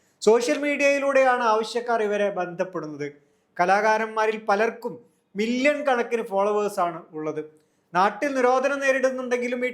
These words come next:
ടാറ്റൂ കലാകാരന്മാരിൽ പലർക്കും അന്താരാഷ്ട്ര തലത്തിൽ തന്നെ ആരാധകരുണ്ട്. ചിലർക്കൊക്കെ ഈ മേഖലയിൽ അവാർഡുകളും കിട്ടിയിട്ടുണ്ട്. കലാകാരന്മാരുടെയും അവരെ പിന്തുണയ്ക്കുന്നവരുടെയും നിരന്തരമായ പ്രചാരണത്തിൻ്റെയും ആവശ്യത്തിൻ്റെയും ഫലമായി ഇപ്പോഴത്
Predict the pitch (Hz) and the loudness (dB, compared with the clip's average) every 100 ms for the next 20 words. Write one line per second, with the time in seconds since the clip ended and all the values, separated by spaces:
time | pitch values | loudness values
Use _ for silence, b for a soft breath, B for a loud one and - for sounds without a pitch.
0 | 233 214 214 254 247 240 233 240 233 233 | 0 0 -2 -2 2 2 2 2 0 -2
1 | 226 233 233 202 220 233 233 - b b | -4 -4 -2 0 2 0 -2 -6 b b
2 | b - 202 240 277 294 285 277 277 277 | b -2 0 2 4 4 2 0 -2 0
3 | 247 233 240 233 220 202 190 190 185 175 | 0 -2 -4 -6 -6 -2 0 2 0 -2
4 | 175 165 151 156 - b b _ 190 202 | -6 -8 -8 -10 -12 b b _ 0 2
5 | 220 233 233 233 220 208 202 202 208 202 | 2 -2 -2 0 0 -2 -4 -2 0 -2
6 | - 175 202 226 240 240 190 185 - - | -2 0 2 2 2 0 -4 -10 -18 -14
7 | 165 147 143 139 143 _ _ 190 220 254 | -14 -14 -14 -14 -14 _ _ 2 2 2
8 | 269 269 262 262 262 254 269 240 240 247 | 2 0 0 0 2 2 2 2 2 0
9 | 247 233 269 262 262 254 254 240 247 254 | -4 -4 -2 -2 -4 -2 0 2 2 2
10 | 233 240 247 254 262 254 247 240 240 214 | 0 0 -2 0 2 2 0 -2 -2 -2
11 | 226 233 233 233 226 220 220 214 190 202 | 0 0 -2 -4 -4 0 0 0 -2 -2
12 | 226 233 226 214 214 208 202 190 196 196 | -4 -6 -4 -4 -4 -4 -2 -2 -2 -2
13 | 185 - b b b - 185 220 214 214 | -2 -4 b b b -6 0 4 4 2